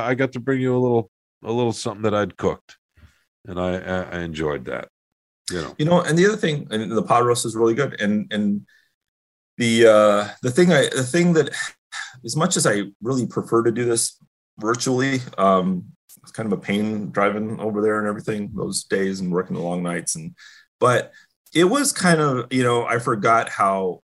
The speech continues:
Speaker 2: I mean, that media room was just packed to the gills every day. Uh, not as much the last day, but, but the first two days for sure. And just,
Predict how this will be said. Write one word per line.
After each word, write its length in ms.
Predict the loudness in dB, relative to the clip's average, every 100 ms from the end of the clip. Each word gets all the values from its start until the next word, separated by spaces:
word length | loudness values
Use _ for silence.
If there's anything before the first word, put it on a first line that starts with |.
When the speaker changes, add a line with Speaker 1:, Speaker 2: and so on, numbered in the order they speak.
| _ _ _ -8
Speaker 2:
I 40 |
mean, 80 | -6
that 120 | -4
media 280 | 0 2 4
room 400 | 4 2 2 0
was 160 | -2 -2
just 320 | -2 -2 -4
packed 260 | -2 -2 -2
to 60 |
the 100 | -4
gills 360 | 0 2 2 2
every 200 | 0 0
day. 500 | 0 0 0 -2 -6 -10
Uh, 360 | -8 -8 -10 -10 -4
not 160 | -2
as 100 | -2
much 200 | -2 -4
the 60 | -6
last 220 | -8 -8
day, 60 | -8
but, 220 | -6 -8 _
but 100 | -12
the 80 | -6
first 200 | -4 -4
two 80 | -2
days 180 | -2
for 100 | -2
sure. 460 | -6 -4 -4 -6 -8 -16 -20 _ _
And 140 | -2
just, 280 | 0 0 -2